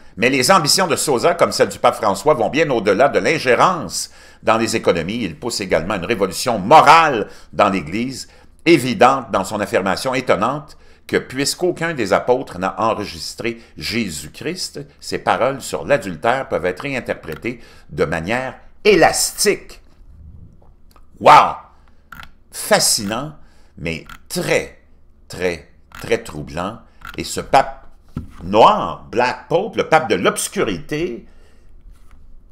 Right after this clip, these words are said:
eh ben, est là, et c'est lui,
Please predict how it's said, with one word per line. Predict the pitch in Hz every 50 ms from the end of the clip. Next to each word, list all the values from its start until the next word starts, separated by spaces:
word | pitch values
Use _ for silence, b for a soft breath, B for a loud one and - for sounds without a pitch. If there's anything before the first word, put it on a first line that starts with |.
| - -
eh | 87 78
ben, | 76 98 107 113 113 113 - - - - - - - - -
est | 87 85 78
là, | 95 131 143 147 127 - - - - - - - - - - - - - - -
et | 78 78 73 69 - - - -
c'est | - - - 98 82
lui, | 76 85 110 156 170